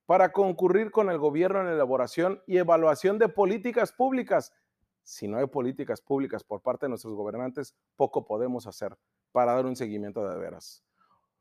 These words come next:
Por lo tanto, sea el tipo de democracia que sea, necesitamos de la participación ciudadana para que el gobierno tenga razón de ser y se convierta verdaderamente en el gobierno del pueblo, no en un discurso.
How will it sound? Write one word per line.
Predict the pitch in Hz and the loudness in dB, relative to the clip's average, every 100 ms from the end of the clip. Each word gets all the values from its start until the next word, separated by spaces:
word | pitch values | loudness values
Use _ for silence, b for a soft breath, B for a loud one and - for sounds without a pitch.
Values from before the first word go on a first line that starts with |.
| _ _ | _ _
Por | - 170 | 4 6
lo | 180 | 6
tanto, | 190 180 131 113 - | 6 2 0 -6 -10
sea | - - 214 | -6 4 6
el | 214 | 6
tipo | 233 180 196 | 2 2 4
de | 160 | 4
democracia | 151 139 175 - 151 | 4 2 2 2 -2
que | 135 | -2
sea, | 120 160 160 180 - _ - | 0 4 4 2 -10 _ -2
necesitamos | 151 185 196 180 175 170 190 240 226 | 2 4 4 2 -2 0 0 2 4
de | 226 | 4
la | 185 | 4
participación | 190 165 147 151 151 143 175 196 | 4 2 -2 -2 -2 0 -2 0
ciudadana | 233 202 175 185 151 113 _ _ - | 4 4 4 2 -2 -6 _ _ 2
para | 151 147 | 2 4
que | |
el | 156 | 2
gobierno | 143 147 196 202 185 | 4 4 4 2 0
tenga | 208 247 285 262 | 0 2 4 4
razón | 196 147 - 240 247 | 4 2 0 0 2
de | 180 | 0
ser | - 208 180 208 - _ _ - | 2 4 4 2 -10 _ _ -6
y | 143 | 0
se | 247 277 | 2 4
convierta | 330 311 285 226 175 160 | 4 4 4 4 6 4
verdaderamente | 151 151 156 233 214 196 160 165 180 _ _ | 4 2 2 2 2 0 0 0 -2 _ _
en | 185 214 | 0 4
el | 202 | 6
gobierno | 196 202 233 247 220 | 6 8 6 6 4
del | 180 | 4
pueblo, | - 208 175 147 - | 4 4 4 0 -2
no | 160 196 | 0 2
en | 254 247 | 4 4
un | 247 | 4
discurso. | 220 185 - 233 185 135 - | 2 -2 -4 -4 -4 -6 -8